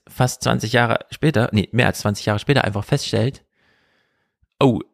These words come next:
äh, mir haben gerade meine Mitarbeiter gesagt, äh, wenige hundert Euro im Jahr und, äh, zehn Millionen Haushalte in Deutschland stehen vorm Ruin. <laughs> Und das ist ehrlich, ähm, ich weiß auch nicht, das ist ein Politikversagen auf so einer ganz großen Ebene, das macht einen wirklich ein bisschen sprachlos.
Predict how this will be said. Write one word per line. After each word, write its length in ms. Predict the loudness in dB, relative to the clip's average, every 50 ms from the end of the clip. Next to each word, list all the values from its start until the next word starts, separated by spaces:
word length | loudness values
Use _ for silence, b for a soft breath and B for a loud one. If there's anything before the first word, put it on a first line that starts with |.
| _ _ -2
äh, 200 | 2 2 4 4
mir 140 | 2 0 0
haben 120 | 0 -2
gerade 200 | 0 -2 -2 0
meine 140 | 0 0 2
Mitarbeiter 420 | 2 0 0 0 0 0 0 0 0
gesagt, 720 | -2 -4 -2 0 0 0 0 -2 -4 -6 -6 -6 -6 -4 -2
äh, 320 | -2 0 0 0 0 0 -2 -4 -8 _ -14
wenige 500 | -12 -6 -2 0 0 0 2 0 0 2
hundert 240 | 2 0 0 0 0
Euro 320 | 2 2 2 4 2 2
im 140 | 2 2 2
Jahr 440 | 2 2 2 4 4 4 2 0 0
und, 360 | 0 2 2 2 0 -2 -2
äh, 560 | -2 0 0 0 2 2 0 0 0 -2 -4 -6 -6
zehn 260 | -2 0 0 2 2
Millionen 320 | 2 4 4 4 4 4
Haushalte 360 | 2 2 2 0 -2 0 0
in 80 | 0 -2
Deutschland 360 | -2 -2 -2 -2 -2 -2 -2
stehen 240 | 0 0 0 0 0
vorm 240 | 2 2 2 2 2
Ruin. 380 | 2 2 2 4 2 0 0 2
<laughs> 720 | 0 0 0 0 -4 -6 _ -20 -20 -20 -20 -18 -10 -6
Und 100 | -6 -6
das 140 | -4 -6 -8
ist 140 | -8 -8 -6
ehrlich, 420 | -4 -2 0 0 0 -2 -4 -12 _ -6
ähm, 320 | -4 -4 -4 -4 -6 -8 -8 -10 -14
ich 160 | -12 -8 -4 -2
weiß 160 | 0 0 2
auch 120 | 4 4
nicht, 340 | 4 4 2 -2 -6 -4 -4
das 160 | -2 -2 -2
ist 240 | -2 -2 -4 -4 -2
ein 340 | 0 2 2 2 2 0 -2 B B B B B B B B B 0
Politikversagen 1160 | 4 4 4 4 4 2 0 0 0 0 -2 -2 0 2 2 2 4 4 2 2 2 0 0
auf 180 | 0 -2 -2 0
so 80 | 2 2
einer 160 | 2 2 2
ganz 220 | 2 0 0 -2
großen 320 | -4 -2 0 0 0 0 0
Ebene, 320 | 0 0 0 2 0 0
das 240 | 0 -2 -4 -4 -4
macht 260 | -4 -4 -4 -4 -4
einen 300 | -2 -2 -2 -2 0 2
wirklich 400 | 4 4 4 4 0 -2 -2 -2
ein 80 | -4 -4
bisschen 260 | -4 -4 -6 -8 -10
sprachlos. 640 | -10 -8 -6 -6 -6 -6 -6 -6 -6 -6 -6 -6